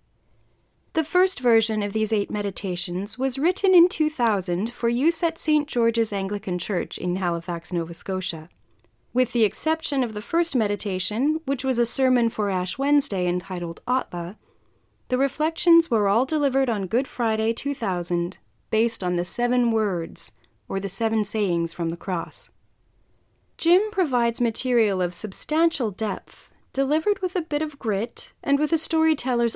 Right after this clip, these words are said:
eye to detail, all offered up in the service of the proclamation of grace.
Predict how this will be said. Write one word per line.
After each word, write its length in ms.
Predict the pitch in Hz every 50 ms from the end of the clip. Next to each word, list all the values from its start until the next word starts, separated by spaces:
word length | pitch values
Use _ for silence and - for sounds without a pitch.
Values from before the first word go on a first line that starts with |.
| -
eye 200 | - 226 220 214
to 120 | 214 - 220
detail, 680 | 202 247 285 294 285 - - 190 175 170 165 165 180 - _ _ _ _ _ _ _ _ _ _ _ _
all 340 | - 247 254 262 277 285 285
offered 420 | - 233 226 226 226 - 233 226
up 220 | 214 190 190 - 196
in 80 | 196
the 80 | 190 180
service 480 | - - - 208 202 202 220 220 -
of 140 | - 202 180
the 80 | 180 175
proclamation 840 | - - - 175 180 - - 202 185 180 180 180 - - 202 196
of 140 | 196 196 196
grace. 540 | - 190 180 170 165 160 - - - -